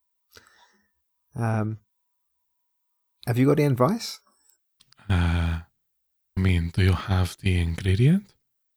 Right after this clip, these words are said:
Speaker 2: and the torch? I've seen a blue torch of fire.
Speaker 1: Well, that's why I was wondering what, whether you could help. Obviously, I, I don't think we really have the ingredients to make a proper creme brulee here. I was gonna just make it out of corn flour and water. Um,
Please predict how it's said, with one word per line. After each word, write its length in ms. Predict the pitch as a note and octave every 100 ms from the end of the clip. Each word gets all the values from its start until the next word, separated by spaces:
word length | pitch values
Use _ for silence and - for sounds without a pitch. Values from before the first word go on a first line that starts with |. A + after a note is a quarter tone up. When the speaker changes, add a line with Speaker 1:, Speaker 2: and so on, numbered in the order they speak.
| _
Speaker 2:
and 180 | G2 F2
the 200 | F2 F2
torch? 400 | - B2+ - - _ _ _ _ _ _
I've 140 | G2+
seen 200 | F#2 F#2+
a 160 | F2+ F2
blue 380 | D#2+ F#2+ G2+ F#2+
torch 400 | - G#2 G2+ -
of 120 | F#2+
fire. 340 | - G#2+ G#2+ B2+ _ _ - -
Speaker 1:
Well, 220 | - D#3+ -
that's 180 | E3 -
why 80 |
I 40 | D#3+
was 100 | D3
wondering 240 | C#3 C3
what, 260 | B2 - C#3
whether 160 | C#3 A#2+
you 60 |
could 80 | A#2+
help. 140 | B2 A2+
Obviously, 400 | E3 D4+ - A#2+
I, 240 | A#2 - - _ _ _
I 120 | - B2+
don't 160 | D3
think 140 | C3+ C3
we 60 |
really 160 | B2 A2
have 140 | A2+
the 60 | A2+
ingredients 340 | G#2+ A#2+ A#2+
to 40 | -
make 100 | A2
a 40 |
proper 220 | - A#2
creme 180 | - B2+
brulee 300 | G#2+ G#2 G#2
here. 200 | G2+ A2 A#2
I 40 |
was 100 | A#2
gonna 200 | A#2+ A2
just 140 | -
make 140 | - A2
it 60 |
out 120 | G#2 G#2+
of 220 | G#2 - _ - - _ _
corn 280 | - B2 A#2
flour 360 | - G#2 G#2+
and 140 | G#2+ A2
water. 480 | G#2+ - A2 G#2+ - _
Um, 480 | - A2+ A2+ A2 A2+